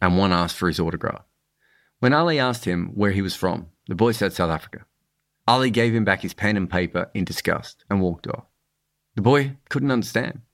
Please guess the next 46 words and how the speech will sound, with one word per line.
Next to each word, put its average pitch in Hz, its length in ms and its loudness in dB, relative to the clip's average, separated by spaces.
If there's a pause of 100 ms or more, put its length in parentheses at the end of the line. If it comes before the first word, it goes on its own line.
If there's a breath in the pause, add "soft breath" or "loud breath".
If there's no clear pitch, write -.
(600 loud breath)
Didn't 160 200 4
Ali 151 260 4
know 131 280 2
that 131 220 -6
the 104 80 -2
blacks 113 440 0
in 113 80 2
America 107 440 0
and 113 180 -4
the 101 60 -2
blacks 110 300 -2
in 104 80 0
South 101 200 0
Africa 104 600 0
were 110 100 4
different? 113 480 0 (720)
You 131 140 2
can 139 140 2
read 175 160 4
about 123 240 0
this - 340 -6
in 104 220 0
Barry 120 240 4
Richards' 107 600 -4
first 120 320 0
book, - 280 -4 (440)
because 107 220 -6
he 120 140 4
was 117 140 -4
that 110 180 0
boy. 113 300 -2 (840)
There 123 140 4
was 123 140 0
a 120 40 0
training 120 680 2
that 95 180 -2
South 107 280 0
African 104 520 -2
white 101 280 -2
people 98 280 -2
took 87 400 -2
to 101 100 2
not 98 240 2
see 120 140 0
the 107 100 0
world 98 460 0